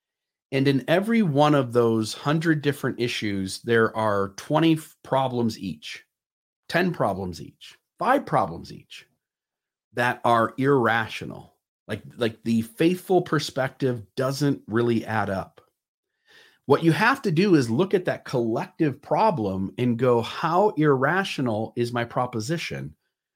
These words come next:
that the church is true?" And, and I know, like, we Mormons, we say, like, "The Holy Ghost, um, is sufficient to tell me the truth of this." But as we'll get to the Holy Ghost later,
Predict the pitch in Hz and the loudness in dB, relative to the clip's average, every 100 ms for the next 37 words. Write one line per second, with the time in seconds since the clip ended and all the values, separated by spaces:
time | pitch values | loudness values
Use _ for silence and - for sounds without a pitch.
0 | _ 123 120 113 170 160 104 - - - | _ -6 -6 -2 0 0 -4 -8 -10 -10
1 | - _ _ _ _ - - _ 151 151 | -16 _ _ _ _ -20 -20 _ 4 4
2 | 143 - 135 143 147 214 214 127 110 110 | 4 0 0 4 4 4 6 6 4 0
3 | _ 117 143 156 143 180 180 123 113 139 | _ -6 -2 2 6 6 6 4 2 0
4 | 123 123 123 117 - 139 127 117 113 - | -2 -4 -4 -4 -4 -2 -2 -4 -8 0
5 | 180 170 143 120 127 104 90 - - - | 2 2 2 2 2 2 -4 -12 -16 -20
6 | _ 101 98 92 90 - 110 - 110 - | _ -8 -6 -6 -8 -6 -6 -4 -6 -2
7 | 156 151 143 117 - - 123 113 110 - | -2 0 -4 -4 -6 -4 -2 -2 -4 -4
8 | 123 120 - - - - - - _ _ | -6 -4 -10 -12 -16 -16 -16 -20 _ _
9 | _ _ _ _ - 143 147 143 139 180 | _ _ _ _ 0 4 4 4 4 4
10 | 180 151 113 127 113 110 104 - 143 160 | 2 0 0 0 0 0 -4 -2 2 4
11 | 135 107 98 | 4 2 0